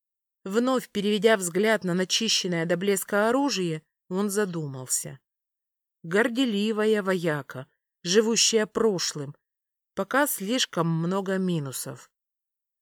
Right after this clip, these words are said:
До пьяного и затуманенного разума Хельги потихоньку начало доходить.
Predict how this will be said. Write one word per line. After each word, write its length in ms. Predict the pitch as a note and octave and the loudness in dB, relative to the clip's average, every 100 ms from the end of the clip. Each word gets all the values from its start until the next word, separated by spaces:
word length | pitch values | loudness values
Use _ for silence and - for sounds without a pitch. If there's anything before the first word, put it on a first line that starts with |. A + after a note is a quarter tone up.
| _ _ _ _ _ _ | _ _ _ _ _ _
До 160 | F3 G#3+ | 0 0
пьяного 600 | A#3+ A#3+ C#4 C4 G#3 F#3 | 2 2 4 4 2 2
и 100 | G3 | 2
затуманенного 840 | G#3 F#3+ A#3 A#3+ A3+ F#3+ F#3+ G3 | 0 0 0 2 2 2 2 2
разума 400 | A3 G#3+ F#3 F#3 | 4 4 0 -2
Хельги 600 | F3 C#4+ C#4+ G#3 E3+ D3+ _ _ _ | 0 0 2 0 -2 -4 _ _ _
потихоньку 600 | G#3 G#3 A#3 E4 E4 - | 0 0 -2 -2 -2 -4
начало 440 | F3+ G3 G3+ G#3+ G3+ | 0 0 2 0 0
доходить. 680 | G3 G#3 G#3 D3+ C3+ - | -2 0 -2 -4 -10 -12